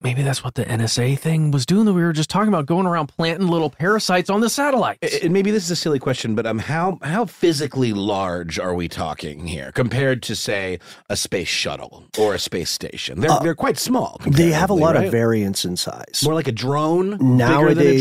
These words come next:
Speaker 3: they're
Speaker 2: drone?
Speaker 3: gonna be smaller.
Speaker 2: Okay.
Speaker 1: Um,
Speaker 3: Nowadays, they're gonna be
Speaker 1: the
Speaker 3: smaller.
Speaker 1: best example I can give you, uh, from the one that, uh, the one we just talked about that fell to the earth, that one was,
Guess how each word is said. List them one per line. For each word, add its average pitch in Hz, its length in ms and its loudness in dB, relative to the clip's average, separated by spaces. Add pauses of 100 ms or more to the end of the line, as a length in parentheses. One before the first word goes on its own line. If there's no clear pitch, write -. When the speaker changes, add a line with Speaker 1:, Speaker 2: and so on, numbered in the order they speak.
Speaker 3:
they're - 80 2
Speaker 2:
drone? 120 100 4
Speaker 3:
gonna 110 160 4
be 98 140 -2
smaller. - 400 -6 (200)
Speaker 2:
Okay. 113 160 2
Speaker 1:
Um, 143 180 2
Speaker 3:
Nowadays, 175 380 -4
they're - 80 -18
gonna - 120 -12
be - 80 -16
Speaker 1:
the - 20 -8
Speaker 3:
smaller. 165 320 -2
Speaker 1:
best 160 320 -2
example 143 380 -2
I 131 80 0
can 127 80 -2
give 123 100 0
you, 117 340 0 (160)
uh, 113 200 0
from 110 640 -2 (220)
the 120 100 0
one 113 460 -2
that, 120 220 -2 (120)
uh, 104 240 -2 (760)
the 170 80 2
one 185 100 2
we 185 100 2
just 151 200 -4
talked 151 240 0
about 123 340 0 (180)
that 113 300 -4
fell 135 220 0
to 135 120 -4
the 117 140 -2
earth, 156 300 -2 (640)
that 151 300 0
one 180 300 0
was, 131 260 4